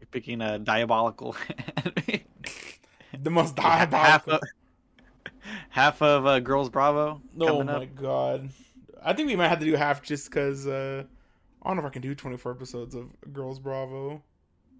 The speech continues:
Speaker 1: Yeah.
Speaker 2: That's rough. That's a rough time, friend. My friend.
Speaker 1: Mm-hmm.
Speaker 2: But anyway, uh,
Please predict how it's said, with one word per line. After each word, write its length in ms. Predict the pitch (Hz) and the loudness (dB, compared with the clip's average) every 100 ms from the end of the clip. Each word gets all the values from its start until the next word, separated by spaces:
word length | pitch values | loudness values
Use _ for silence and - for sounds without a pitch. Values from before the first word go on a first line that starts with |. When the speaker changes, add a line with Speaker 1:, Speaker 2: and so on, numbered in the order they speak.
| _ | _
Speaker 1:
Yeah. 440 | 117 110 107 107 107 _ - | -6 -4 -2 -6 -12 _ -20
Speaker 2:
That's 140 | - | -18
rough. 640 | 117 143 131 135 131 127 | -14 -8 -2 0 0 -4
That's 140 | - - | -10 -10
a 60 | |
rough 220 | 139 135 - | -8 -8 -8
time, 320 | 127 131 131 | -10 -10 -12
friend. 420 | 135 131 131 135 - _ 180 | -14 -16 -16 -18 -20 _ -18
My 80 | 139 | -18
friend. 380 | - 143 143 139 | -16 -16 -16 -14
Speaker 1:
Mm-hmm. 280 | 127 110 117 110 _ _ _ - | -14 -12 -14 -14 _ _ _ -2
Speaker 2:
But 120 | 156 | 2
anyway, 580 | 226 214 165 147 143 143 - - _ _ | 4 4 4 2 0 -6 -18 -20 _ _
uh, 560 | - 139 135 139 135 135 | -10 -6 -4 -6 -6 -10